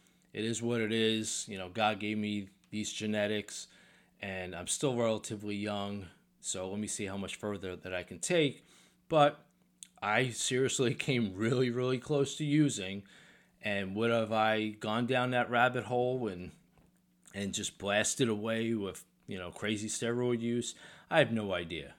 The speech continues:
you know, who knows? But I know if I would have be ten, fifteen, twenty pounds heavier with my physique and my genetics, would I be an I F B B pro? Probably not, you know,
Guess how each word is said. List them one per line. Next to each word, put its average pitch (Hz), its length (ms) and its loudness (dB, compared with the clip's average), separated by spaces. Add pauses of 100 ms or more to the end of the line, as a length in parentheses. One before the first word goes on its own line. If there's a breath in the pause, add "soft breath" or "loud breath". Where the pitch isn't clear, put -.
you 90 100 -10
know, 85 200 -8
who 131 120 0
knows? 85 440 -4 (520 loud breath)
But 107 320 0
I 101 140 -2
know 107 320 0
if 104 140 -8
I 107 100 4
would 104 160 -2
have 95 180 -6
be 101 380 -2
ten, 104 300 -6
fifteen, 104 500 -4
twenty 107 380 -4
pounds 107 320 -2
heavier 117 500 0
with 107 160 -6
my 107 240 -2
physique 110 560 -4
and 101 80 -6
my 98 140 -2
genetics, 127 640 -2 (640 soft breath)
would 98 200 -2
I 98 120 4
be 95 340 -8
an 87 260 -10
I 110 140 2
F 110 160 -2
B 120 100 0
B 117 140 0
pro? 131 400 0 (140)
Probably 92 420 -2
not, 98 420 -2 (140)
you 104 100 -8
know, 120 300 -6